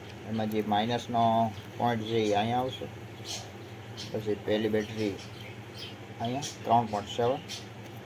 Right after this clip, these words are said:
સેવન પોઇન્ટ ફોર અને પછી આવશે અહીંયા અગિયાર પોઇન્ટ વન અને અહીંથી એનું આઉટપુટ થાય અને અહીંથી ને ચાર્જિંગ થાય.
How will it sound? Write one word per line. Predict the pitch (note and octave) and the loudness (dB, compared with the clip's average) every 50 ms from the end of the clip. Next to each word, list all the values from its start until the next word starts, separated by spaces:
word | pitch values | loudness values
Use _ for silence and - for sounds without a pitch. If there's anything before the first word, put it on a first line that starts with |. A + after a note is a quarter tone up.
| - - - - - - - - - - - - - - - - - | -12 -10 -8 -8 -8 -8 -8 -12 -12 -10 -10 -10 -10 -10 -10 -2 2
સેવન | A#2+ A#2+ A#2+ A#2 A2+ - | 4 4 4 4 2 2
પોઇન્ટ | A2+ G#2+ G#2 G2 - - | 0 0 0 -2 0 6
ફોર | B2+ B2 B2+ D#3 - - - - - - - - - - - - - - - - - - - - - - - - - - - - - - - - - - - - - A2+ | 8 10 10 10 6 2 -6 -10 -10 -10 -10 -10 -10 -12 -12 -12 -14 -14 -12 -12 -12 -12 -12 -12 -14 -14 -14 -12 -12 -12 -12 -12 -12 -12 -12 -12 -14 -14 -12 -10 -8 -6
અને | G#2+ G2+ G#2 | -6 -4 0
પછી | A#2 A#2 A#2 - B2 A2 | 0 0 0 2 2 2
આવશે | G#2 G#2 G#2 G2+ G#2+ | 4 4 4 2 2
અહીંયા | G#2+ G2+ G#2+ B2 A#2 - - - - - - - - - - - - - - - - - - - - - - | 0 0 0 -2 -6 -8 -12 -14 -14 -14 -14 -14 -14 -14 -12 -8 -8 -6 -6 -8 -8 -12 -12 -12 -8 -6 -4
અગિયાર | A#2 A2+ G#2+ A2+ A2 | -4 0 2 2 2
પોઇન્ટ | G#2 - G#2 G2 F#2+ | 2 2 -2 -2 2
વન | G2+ A2 A#2 G#2+ G2 - - - - - - - - - - - - - - - - - - A2 | 4 4 4 4 2 -4 -8 -12 -14 -14 -14 -14 -14 -14 -12 -12 -14 -14 -12 -14 -14 -12 -10 -6
અને | G#2+ A2 G#2+ - | -6 -6 -4 0
અહીંથી | A#2 B2 B2 B2+ B2 B2+ | 2 2 2 2 2 2
એનું | A#2 A2+ A#2 A#2 C3+ E3 - - - - - - - | 2 2 2 2 0 -2 -4 -8 -10 -10 -10 -4 2
આઉટપુટ | - B2+ C3 - - - A#2 A2 G#2 - | 6 6 6 6 4 -2 -2 -2 -2 2
થાય | A2+ G#2+ G#2 G#2 A2 - - - - - - - | 6 8 8 8 6 2 -4 -10 -10 -10 -6 -4
અને | A2+ A#2+ - - - | -4 -4 -4 0 0
અહીંથી | B2+ C#3 C3+ C3 C3+ | 0 0 2 2 2
ને | B2+ A#2 G#2 | 2 2 0
ચાર્જિંગ | - - A#2 A#2+ B2 A#2 A2+ A2+ G#2+ G#2+ G#2 - - - - - - - - - - - - - - - - - - - - - - - - | 2 6 6 6 6 6 2 0 0 0 -2 -4 -8 -8 -8 -10 -12 -14 -12 -14 -14 -14 -12 -12 -12 -12 -14 -14 -12 -8 -8 -8 -8 -6 2
થાય. | G#2+ G2 F#2+ | 4 4 4